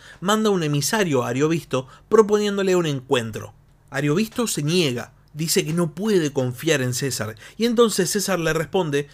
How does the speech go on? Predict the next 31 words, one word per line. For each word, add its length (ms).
que 100
si 160
no 140
se 160
va 80
a 20
reunir 360
con 180
él, 180
entonces 500
directamente 640
va 120
a 60
pasar 300
a 80
ser 160
un 160
enemigo 420
personal 680
del 160
general 420
romano 460
por 240
sus 480
agravios 680
contra 360
las 180
tribus 340
aliadas 400
de 100
Roma. 400